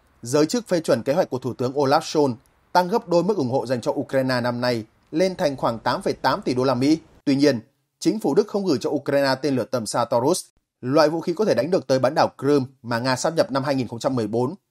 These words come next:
hoặc đánh sâu vào các vùng lãnh thổ khác do Nga kiểm soát. Thủ tướng Đức Scholz mới đây nói rằng các đóng góp của riêng Đức sẽ không đủ để đảm bảo an ninh cho Ukraine về dài hạn. Ông Scholz thừa nhận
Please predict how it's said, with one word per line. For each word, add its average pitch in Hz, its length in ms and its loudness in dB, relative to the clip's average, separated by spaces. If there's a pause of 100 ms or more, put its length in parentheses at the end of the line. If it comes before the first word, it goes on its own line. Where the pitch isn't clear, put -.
(140)
hoặc 147 220 0
đánh 151 200 0
sâu 185 200 2
vào 143 120 4
các 170 160 -4
vùng 127 160 -2
lãnh 113 120 -2
thổ 113 160 -4
khác 135 220 -2
do 131 120 -4
Nga 123 120 0
kiểm 113 200 -6
soát. 143 280 2 (380)
Thủ 156 200 0
tướng 143 120 2
Đức 190 120 2
Scholz 160 280 2
mới 135 160 2
đây 151 140 2
nói 131 160 0
rằng 139 240 0 (240)
các 180 140 -4
đóng 147 140 2
góp 185 200 6
của 135 120 2
riêng 143 240 -4
Đức 180 180 0 (220)
sẽ - 180 -4
không 202 220 0
đủ 147 100 4
để 117 120 2
đảm 113 180 0
bảo 110 100 2
an 135 180 0
ninh 143 140 -2
cho 143 120 -2
Ukraine 127 520 0
về 110 140 -4
dài 104 200 -2
hạn. 117 180 -2 (260)
Ông 160 160 2
Scholz 160 280 0
thừa 143 120 2
nhận 131 220 2